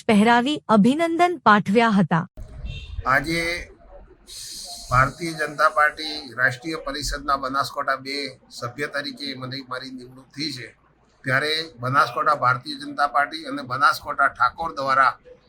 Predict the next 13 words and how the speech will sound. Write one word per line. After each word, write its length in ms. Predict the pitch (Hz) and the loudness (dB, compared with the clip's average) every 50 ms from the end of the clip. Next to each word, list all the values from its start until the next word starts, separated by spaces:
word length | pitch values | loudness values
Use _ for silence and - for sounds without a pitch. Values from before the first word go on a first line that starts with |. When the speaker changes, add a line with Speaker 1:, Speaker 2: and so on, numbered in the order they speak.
| _ _ | _ _
Speaker 2:
પથાવાડા 480 | 131 131 127 143 170 175 175 175 170 | -6 -4 4 4 6 8 8 8 8
મુકામે 440 | 165 156 147 123 - 147 147 147 147 | 6 4 -2 -2 -2 -2 -2 -2 -4
આજે 280 | 139 131 135 135 143 143 143 139 139 _ _ _ _ _ _ - _ _ _ - - | -4 -4 -4 -6 -8 -10 -10 -12 -14 _ _ _ _ _ _ -20 _ _ _ -20 -10
સન્માન 460 | - 135 131 139 156 165 180 180 170 | -8 -6 -4 4 8 8 8 8 6
સમારંભ 480 | 135 147 151 143 143 143 147 143 143 139 | 0 -6 -2 0 0 0 0 -2 -2 -2
મારા 300 | 131 135 139 139 135 131 120 - _ _ _ _ _ - _ _ _ _ _ _ _ _ _ _ _ _ _ _ | 0 2 2 2 2 0 -4 -10 _ _ _ _ _ -20 _ _ _ _ _ _ _ _ _ _ _ _ _ _
રાખ્યો 320 | 120 123 120 - - 175 | 0 0 0 2 0 -2
હતો. 100 | 175 165 151 | 0 0 0
એમાં 380 | 143 131 131 135 135 139 131 123 - - _ - | 0 0 -2 -2 -4 -4 -4 -6 -12 -18 _ -16
ઉપસ્થિત 500 | 135 123 - 147 139 139 - 151 147 143 127 113 | -16 -12 -10 -10 -10 -8 -8 -8 -10 -10 -10 -12
જિલ્લા 220 | 131 135 139 139 135 | -10 -2 0 0 0
ભાજપના 420 | 131 127 127 139 143 143 139 139 | 0 -4 -6 -6 -8 -8 -8 -8
પ્રમુખ 420 | 135 - 131 131 139 143 147 143 | -8 -8 -12 -12 -10 -12 -12 -12